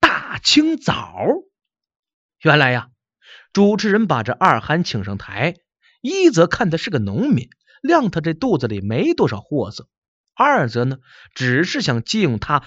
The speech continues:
来活跃一下全场气氛。但是没想到二憨居然是接连闯过两关。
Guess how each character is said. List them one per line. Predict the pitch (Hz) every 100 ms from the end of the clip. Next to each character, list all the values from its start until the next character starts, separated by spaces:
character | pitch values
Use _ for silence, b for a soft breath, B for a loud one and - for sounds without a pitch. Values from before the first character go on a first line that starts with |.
| B
来 | - 120
活 | 101 110 120 175
跃 | 190 120
一 | 104
下 | 180 143
全 | 104 - 151
场 | 208 - _
气 | - 311 320
氛。 | - - _ _ _ _ _ _ b b
但 | 143 135
是 | 123
没 | 135
想 | 139 110
到 | 120 117 b b
二 | 185 139
憨 | - 170 190 _ _ _ _
居 | 302
然 | 262 226
是 | 160 139
接 | - 359 330 302
连 | 196 233
闯 | - 127 117
过 | 269
两 | 139 - -
关。 | 196 254